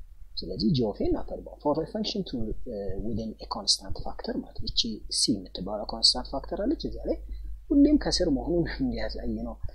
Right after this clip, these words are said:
Big O notations are used to represent amount of time an algorithm takes on the worst possible set of inputs።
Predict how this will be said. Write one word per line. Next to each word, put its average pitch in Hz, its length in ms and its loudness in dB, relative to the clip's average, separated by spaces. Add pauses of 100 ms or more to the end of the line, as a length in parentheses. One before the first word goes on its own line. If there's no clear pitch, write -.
(320)
Big 208 200 12
O 254 80 12
notations 277 480 6
are 190 140 6
used 175 200 6
to 160 80 0
represent 139 440 0
amount 120 300 -4
of 117 140 -6
time 104 260 -4 (400)
an 107 120 -8
algorithm 107 580 -6
takes - 320 6 (400)
on - 160 -12
the 95 100 -6
worst 101 280 2
possible - 340 0
set - 220 0
of - 120 -6
inputs። - 400 8